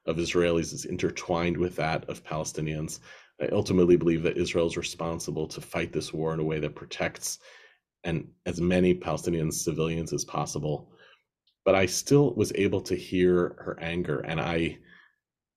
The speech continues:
it has, that stuff we have to, we have to abs-, we have to let that absorb. We have to, we have to incorporate that in part of our humanity as well. We have to make that part of the consciousness of what it means to be part of a peoplehood. You can't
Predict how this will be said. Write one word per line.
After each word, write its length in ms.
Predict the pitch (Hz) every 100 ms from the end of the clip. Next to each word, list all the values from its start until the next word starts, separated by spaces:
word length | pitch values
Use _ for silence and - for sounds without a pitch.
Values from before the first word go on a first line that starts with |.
| _ _ _ _ -
it 80 | -
has, 340 | - 117 113
that 340 | - 117 135 -
stuff 460 | - 127 127 - - _
we 100 | 107
have 220 | 101 131 139
to, 280 | 151 98 -
we 100 | 113
have 140 | 143
to 160 | - -
abs-, 320 | 98 - 120
we 60 | 117
have 100 | 131
to 100 | 160
let 300 | 104 98 101
that 260 | 113 101 -
absorb. 580 | 82 78 104 151 - - - _ - _ _
We 80 | 95
have 160 | 123 143
to, 220 | 170 165 - _ _ _ 107
we 60 |
have 120 | 113 -
to 100 | 135
incorporate 720 | 104 - 123 143 165 87 -
that 260 | 78 78
in 140 | - 85
part 280 | - 95 98
of 140 | - -
our 260 | - 120 147
humanity 500 | - 104 101 101 104
as 100 | 92
well. 200 | 98 131
We 120 | 101 -
have 220 | - -
to 80 | 113
make 280 | 98 101 -
that 280 | 101 - - - - - _
part 200 | - 107
of 80 | 110
the 80 | -
consciousness 720 | - 107 123 127 - 90 87
of 100 | -
what 160 | 87 95
it 100 | -
means 260 | 95 98 -
to 60 |
be 120 | 95
part 240 | 92 95 98
of 80 | 87
a 60 |
peoplehood. 520 | - 127 175 107 71
You 120 | 85 90
can't 540 | - 127 135 151